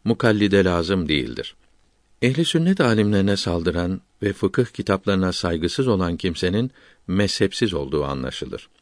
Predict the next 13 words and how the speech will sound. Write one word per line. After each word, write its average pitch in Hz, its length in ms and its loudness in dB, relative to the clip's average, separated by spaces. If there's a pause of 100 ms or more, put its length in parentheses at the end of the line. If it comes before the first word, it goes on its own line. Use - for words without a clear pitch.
(380)
Abdullah 104 560 0
bin 104 140 2
İsa 92 540 -2
San'ani 95 840 -2 (420)
rahmetullahi 85 920 -2
aleyh, 95 280 -4 (720)
Seyfül 127 640 2
Hindi 95 540 0 (300)
fi 110 320 2 (100)
İbaneti 95 840 2
Tarikati 98 640 0
Şeyhin 107 720 0
Necdi 85 480 0